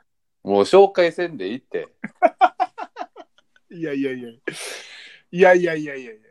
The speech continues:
Speaker 1: 俺、十五円。もう、
Speaker 2: 十五円。はい。
Speaker 1: 一日中、あの、這いずり回るわ、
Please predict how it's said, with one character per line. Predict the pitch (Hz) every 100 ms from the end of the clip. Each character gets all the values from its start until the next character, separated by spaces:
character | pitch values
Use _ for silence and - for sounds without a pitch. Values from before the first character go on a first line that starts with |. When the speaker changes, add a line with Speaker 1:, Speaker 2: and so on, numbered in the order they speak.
| _ _ _ _ _ _ _
Speaker 1:
俺、 | 117 117
十 | 107 107 170 208
五 | 202 202
円。 | 151 95 _ _ -
も | 120 110 104
う、 |
Speaker 2:
十 | 170 165
五 | 160
円。 | 120 110 _
は | - 156
い。 | 120 - _ _
Speaker 1:
一 | - 175 202
日 | 202 196 196
中、 | 180 180 170 170
あ | 107 98
の、 | 92 87
這 | 131 135
い | 127
ず | 135
り | 139
回 | 143 175
る | 175
わ、 | 139 78